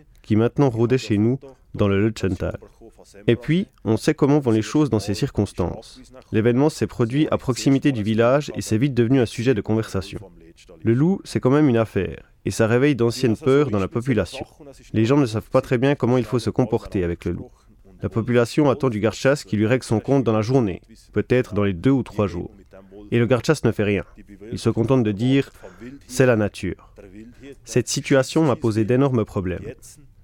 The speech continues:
Je me suis alors demandé comment on était arrivé là.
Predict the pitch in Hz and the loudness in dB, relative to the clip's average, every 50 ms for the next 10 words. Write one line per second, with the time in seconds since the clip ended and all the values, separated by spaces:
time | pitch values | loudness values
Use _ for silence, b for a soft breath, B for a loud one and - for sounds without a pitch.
0 | - - - - - - 98 - - - 110 120 117 - - 139 143 156 151 135 | -20 -20 -20 -20 -20 -20 -20 -14 -4 0 0 0 0 2 2 2 2 2 2 2
1 | 131 120 117 117 107 120 131 143 160 165 - - 113 127 - - 135 131 151 156 | 0 2 2 0 2 2 0 0 0 -2 -8 -14 -20 -20 -2 0 2 4 4 4
2 | 147 123 - - 113 104 98 117 117 113 104 92 87 80 - 82 | 4 2 0 0 -2 0 0 0 0 0 0 0 -4 -6 -8 -16